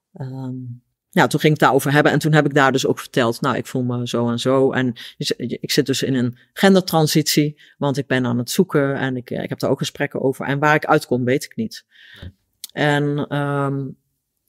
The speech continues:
Speaker 1: ik ben dat toen ook gestart in tweeduizend achttien. Eh, ja, dan ga je zo'n hele molen in. En, eh, ik was nog voor de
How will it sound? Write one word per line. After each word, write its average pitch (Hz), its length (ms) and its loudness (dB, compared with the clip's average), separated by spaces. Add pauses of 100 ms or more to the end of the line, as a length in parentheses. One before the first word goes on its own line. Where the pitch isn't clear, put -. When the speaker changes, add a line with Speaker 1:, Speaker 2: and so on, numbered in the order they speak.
Speaker 1:
ik 160 180 2
ben 170 160 6
dat 160 120 4
toen 165 140 4
ook 147 160 4
gestart - 480 2
in 147 100 0
tweeduizend 143 540 2
achttien. 131 580 0
Eh, 127 600 -6
ja, 123 180 -4
dan 123 120 -2
ga - 200 -6
je 123 100 -2
zo'n 127 140 -6
hele 131 240 -2
molen 131 400 0
in. 123 220 0
En, 127 280 -4
eh, 123 200 -2 (640)
ik 139 160 -6
was 131 220 -4
nog - 240 -4
voor 139 540 6
de 127 320 0